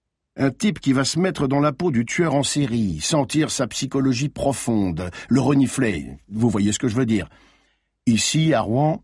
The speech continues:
on a dû dépasser notre seuil d'incompétence, je suppose. Il nous reste deux minutes, vous pouvez me rendre un service, Maline ? » Ils entrèrent dans le point presse.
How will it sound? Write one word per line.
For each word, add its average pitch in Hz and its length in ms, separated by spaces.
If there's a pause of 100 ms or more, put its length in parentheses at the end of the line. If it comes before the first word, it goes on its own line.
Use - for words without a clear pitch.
(140)
on 127 140
a 127 80
dû 104 160
dépasser 147 500
notre 147 280
seuil 175 220
d'incompétence, 151 800
je 92 120
suppose. - 640 (760)
Il 131 140
nous 151 80
reste 170 240
deux 165 160
minutes, 170 520
vous 117 120
pouvez 147 220
me 147 80
rendre 139 140
un 127 60
service, 120 420
Maline ? » 82 400 (1500)
Ils 101 200
entrèrent 107 320
dans 95 100
le 90 100
point 78 200
presse. - 480